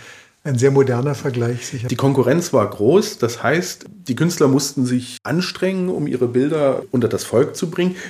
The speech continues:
Speaker 2: Hat das jemand gekauft? War das ein Auftragswerk? Weiß man da was drüber?
Speaker 1: In Venedig selber kann ich nicht sagen, ob es ein Auftragswerk war.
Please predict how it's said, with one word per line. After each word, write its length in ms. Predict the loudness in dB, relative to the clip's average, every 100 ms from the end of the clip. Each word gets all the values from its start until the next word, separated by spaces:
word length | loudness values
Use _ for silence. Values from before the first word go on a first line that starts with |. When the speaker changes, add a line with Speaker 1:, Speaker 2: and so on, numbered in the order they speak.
| -16 -20 _
Speaker 2:
Hat 220 | -8 -6
das 160 | -4 0
jemand 280 | 2 2 2
gekauft? 640 | -4 -6 0 0 0 -6
War 100 | -4
das 180 | -4 -6
ein 180 | -10 -8
Auftragswerk? 1000 | -2 -2 -2 -10 -10 -10 -10 -8 -8 -10 -20 _ -12
Weiß 280 | -6 -4
man 120 | -4 -8
da 140 | -12
was 200 | -16 -18
drüber? 260 | -16 -16 -16 -18 -20 _ _ _ _ _
Speaker 1:
In 240 | -2 0 0
Venedig 440 | 0 -2 -4 -6
selber 340 | -2 -2 -2
kann 240 | -4 -6 -6
ich 160 | -4
nicht 240 | -6 -8 -6
sagen, 320 | -2 0 -2
ob 120 | -6
es 100 | -8
ein 100 | -8
Auftragswerk 840 | -6 -8 -6 -8 -6 -4 -4 -4 -4
war. 420 | -4 -2 -4 -6